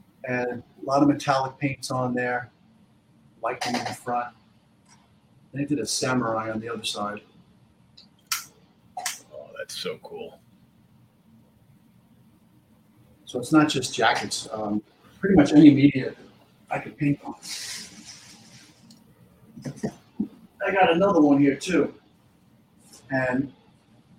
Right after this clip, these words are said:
Speaker 1: I wanna definitely shout out this person's name. William, still there?
Speaker 2: I'm still here, yeah.
Speaker 1: Okay.
Speaker 2: I just, I put you on full screen, so
Speaker 1: Oh, okay.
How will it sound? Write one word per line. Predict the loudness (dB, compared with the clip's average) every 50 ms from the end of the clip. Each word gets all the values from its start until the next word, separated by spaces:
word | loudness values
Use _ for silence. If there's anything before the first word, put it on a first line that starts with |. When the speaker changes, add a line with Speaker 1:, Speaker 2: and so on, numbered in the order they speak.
| _ _ 4
Speaker 1:
I | 6
wanna | 6 6 4 2
definitely | 4 4 4 6 6 6 6
shout | 6 8 8 8 6 6
out | 4 2 0 -2 -8 -4 -2
this | 0 0 0
person's | 2 0 0 0 0 -2 -4 -6 -6
name. | -8 -10 -8 -8 -8 -10 -10 -14 _ _ _ 0 0 0 0 -6 -18 _ _ _ _ _ _ _ _ _ -20 -20 _ _ _ -12 -12 -12 -16 -20 _ _ _ _ _ -20 -20 -20 -20 _ _ _ _ _ _ _ _ -20 -20 -20 -20 -20 -20 -20 -20 -20 -20 -20 -20 -20 -20 -20 -20 _ _ _ _ _ _ _ _
William, | -6 -4 -2 -2 -4
still | -4 -4 -6 -2
there? | -2 -2 -2 -4 -8 -16 -20 _ -20 -20 -8 0 0
Speaker 2:
I'm | 2 2
still | 2 6 8 8
here, | 10 10 8 6
yeah. | 8 8 8 8 6 4 0 4 6
Speaker 1:
Okay. | 6 6 6 4
Speaker 2:
I | 2
just, | 2 0 -4 -8 _ -20 -20 _ 4 6
I | 6 6
put | 8 6 6 6
you | 6 6
on | 6 4
full | 4 4 4 4
screen, | 2 0 2 4 4 4 2 2
so | 0 0 6 10 10
Speaker 1:
Oh, | 10 10 10
okay. | 8 8 6 6 4 2